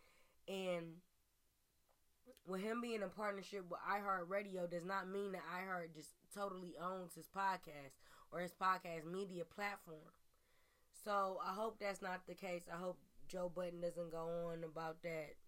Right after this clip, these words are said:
But, um, that's that.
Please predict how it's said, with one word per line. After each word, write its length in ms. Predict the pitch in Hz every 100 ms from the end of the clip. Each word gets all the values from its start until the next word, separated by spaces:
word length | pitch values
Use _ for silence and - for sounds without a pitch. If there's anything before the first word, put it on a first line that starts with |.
| - 156
But, 360 | 165 160 151 - - - - - - - - - - - - _ - - - - - - -
um, 460 | 170 170 160 156 147 151 - - - - - - _ - - - - - - _ _ - - 160
that's 220 | 190 220
that. 240 | 220 185